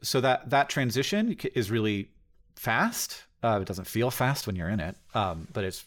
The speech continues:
it's fast, and <laughs> from a forty-one-year-old's perspective, it's very quick. And, uh, b-, but it is, it, 'cause it's such a big change, and I, it can feel like a ton. I think that it, it kind of fixes it, like, people fix it in themselves over time. Like, they find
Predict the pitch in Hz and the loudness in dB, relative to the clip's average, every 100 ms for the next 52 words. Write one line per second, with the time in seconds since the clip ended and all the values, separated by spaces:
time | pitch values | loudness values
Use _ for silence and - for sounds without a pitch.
0 | - - - - - 98 90 - 101 87 | -12 -12 -10 -12 -4 -2 -2 -4 -6 -6
1 | - - - - - - - - 101 - | -10 -18 -20 -14 -12 -12 -6 -4 -4 0
2 | 220 202 185 180 135 113 - - - - | 4 6 6 6 4 2 -2 -6 -4 -6
3 | - - - - 233 - 160 110 - - | -6 -8 0 4 4 2 0 0 -2 -16
4 | - - - - - 143 139 135 123 - | -14 -12 -12 -14 -2 4 6 4 2 -6
5 | - 123 120 110 110 110 - 135 147 160 | 0 6 8 6 4 0 0 4 4 4
6 | 160 139 - 147 131 151 - 160 127 120 | 2 0 0 -2 0 0 2 2 2 0
7 | - 214 120 76 113 - - _ - 123 | 2 0 0 -2 -6 -10 -14 _ -2 0
8 | 113 113 113 - 160 143 120 110 131 113 | 0 -2 -4 2 4 6 4 0 0 2
9 | 107 170 165 117 - 95 - - - - | 0 0 2 2 2 -2 -6 -20 -20 -10
10 | - - - 143 147 139 151 - 139 127 | -8 -6 -2 0 0 0 -4 -2 -2 -2
11 | 123 - - 110 - 156 131 117 - 127 | -4 -6 0 0 0 -2 0 0 -2 -4
12 | - 120 120 110 101 104 110 127 - - | 0 0 2 0 0 2 2 0 -4 -4
13 | 110 107 - 101 117 107 95 - 98 98 | -2 -2 -2 -2 -2 -4 -6 -4 -2 -2
14 | 95 | -2